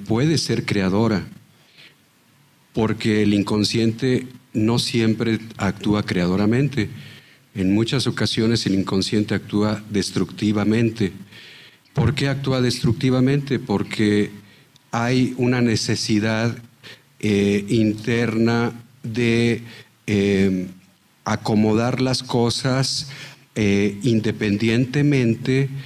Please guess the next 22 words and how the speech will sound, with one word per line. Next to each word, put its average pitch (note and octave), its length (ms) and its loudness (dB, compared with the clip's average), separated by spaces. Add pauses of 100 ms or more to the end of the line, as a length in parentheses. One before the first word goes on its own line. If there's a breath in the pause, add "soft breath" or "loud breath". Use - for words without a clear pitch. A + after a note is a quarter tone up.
(180 loud breath)
de G#2 160 0
que G#2 160 0
nosotros A#2 840 0
seamos A2 380 0
conscientes G2+ 720 0
de G2 100 2
eso G2 200 0
o G#2 160 4
no. B2 220 2 (720 loud breath)
O C3 80 -2
sea, A2+ 420 0 (460 loud breath)
eh, A2 540 2 (560)
hablamos C3 720 0 (100)
de, G2+ 460 2
de G#2+ 140 0
fuerzas, C#3 960 -2 (560 soft breath)
eh, F#2 560 2
internas, B2 1040 0 (500 soft breath)
eh, F#2+ 560 2 (220)
personales A#2 640 0
y G#2+ 40 0
sociales. A#2+ 840 -2